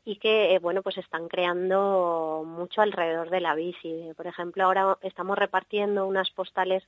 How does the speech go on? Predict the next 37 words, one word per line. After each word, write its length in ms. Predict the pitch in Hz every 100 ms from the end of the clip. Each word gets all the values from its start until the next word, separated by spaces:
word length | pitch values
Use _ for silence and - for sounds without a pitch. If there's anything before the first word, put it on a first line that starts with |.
| -
aquí 220 | 170 -
en 60 | 180
Valencia 360 | 180 185 180
Ciudad, 420 | - 170 190 208 208 _ - - - - -
eh, 500 | 196 190 180 175 175
para 260 | - 180 175 _
regalo 640 | 196 196 180 185 196 196 190
a 100 | 185
la 100 | 180
gente 340 | - 185 185 175
en 100 | 175
la 100 | 170
bici, 500 | 220 226 - 233 330 _ _ _
pero 220 | 214 202
también 300 | 202 190 190
hemos 200 | 214 226
abierto 540 | 214 202 208 214 - 196
una 200 | 196 196
convocatoria 800 | 190 190 185 185 185 208 202 180
de 140 | 175
mujeres 380 | 175 165 190 190 -
ciclistas 500 | 196 190 196 190 190
creativas 680 | - 190 185 220 240 233 277 311
en 140 | 196 180
las 180 | 180
que, 280 | - 208 226
bueno, 220 | 208 190 180
pues 140 | 180
a 60 | 170
través 280 | 170 175 185
de 40 |
las 140 | 185 185
redes 540 | 196 202 208 226 285 _ - - - -
pueden 380 | 202 196 208 214
subir, 420 | - 185 185 208
pues, 200 | 202 175 - -
eh, 560 | 165 165 165 170 175